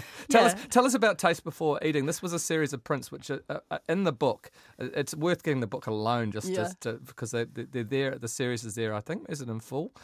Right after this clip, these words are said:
Speaker 1: This was a series shown at the Douse Art Museum
Speaker 2: Mm.
Speaker 1: in, in, in the Heart
Speaker 2: Yeah,
Speaker 1: Before Eating.
Speaker 2: commissioned by James Mack,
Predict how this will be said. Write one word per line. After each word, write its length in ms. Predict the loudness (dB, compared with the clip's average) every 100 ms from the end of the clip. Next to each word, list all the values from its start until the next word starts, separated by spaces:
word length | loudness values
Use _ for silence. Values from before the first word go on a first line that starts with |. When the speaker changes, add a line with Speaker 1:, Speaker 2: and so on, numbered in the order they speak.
| -20 _
Speaker 1:
This 200 | -2 0
was 140 | -2 -4
a 60 |
series 340 | -2 0 0 -2
shown 140 | -4
at 40 | -4
the 60 |
Douse 300 | -4 -4 -4
Art 180 | -4 -4
Museum 340 | -4 -6 0 4
Speaker 2:
Mm. 320 | 4 2 0
Speaker 1:
in, 160 | -4 -6
in, 100 | -6
in 80 | -6
the 100 | -6
Heart 320 | -6 -6 -2
Speaker 2:
Yeah, 200 | -2 -2
Speaker 1:
Before 140 | -4
Eating. 120 | -8 -2
Speaker 2:
commissioned 360 | 0 0 -2
by 140 | -2 -2
James 400 | -2 -2 -2 -4
Mack, 460 | -6 -4 -6 _